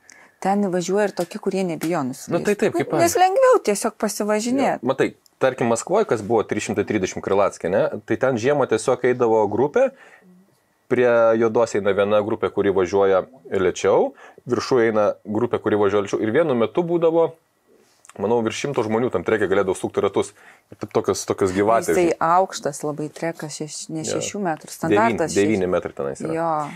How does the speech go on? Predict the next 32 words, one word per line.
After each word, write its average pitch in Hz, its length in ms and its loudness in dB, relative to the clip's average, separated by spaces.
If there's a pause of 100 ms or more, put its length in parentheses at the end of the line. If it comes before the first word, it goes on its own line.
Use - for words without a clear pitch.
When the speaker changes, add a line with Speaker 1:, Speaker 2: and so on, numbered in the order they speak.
(140)
Speaker 2:
Ir 190 80 -2
ten, 139 180 0
kaip 117 220 0
užkyli 110 720 2 (340)
Speaker 1:
Trečią 165 400 -8
aukštą. 170 240 -10
Speaker 2:
į 156 80 -12
trečią 117 400 0
aukštą 269 460 0 (760)
ir - 80 -6
tau 120 160 2
reikia 123 240 2
nusileisti 120 500 0
žemyn, 120 400 0
tai 117 100 -4
ten 113 200 2
jau 113 80 0
tada 110 200 -4
supranti, 113 440 -2
kad, 82 240 -2
e, 82 440 2 (1080)
Speaker 1:
Mane 214 240 -2
jaunę 180 400 2
atvežė 180 320 -6
į 165 80 -10
pasaulio 170 400 -4
čempionatą 175 560 -8
Maskvoj, 170 400 -6
Krilatskė. 175 800 -8
„Važiuok 226 320 0
į 180 80 2
viražą.“ 196 380 2